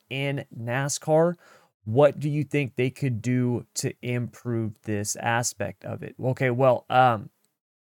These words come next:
when I talk about, when I talk about more gambling in nascar, let me explain what I mean by that. I mean more gambling options, okay?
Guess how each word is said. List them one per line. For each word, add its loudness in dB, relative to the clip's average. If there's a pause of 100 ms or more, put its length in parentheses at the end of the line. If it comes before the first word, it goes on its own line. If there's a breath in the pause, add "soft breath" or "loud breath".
(120)
when 0
I 2
talk 2
about, 4 (1500)
when 0
I 4
talk 0
about 4
more 2 (140)
gambling -2 (720)
in -4
nascar, -2
let 2
me 0
explain -4
what 4
I 2
mean -4
by -6
that. -8 (580 soft breath)
I 6
mean 0
more 4 (260)
gambling -2 (260)
options, -8 (220)
okay? -2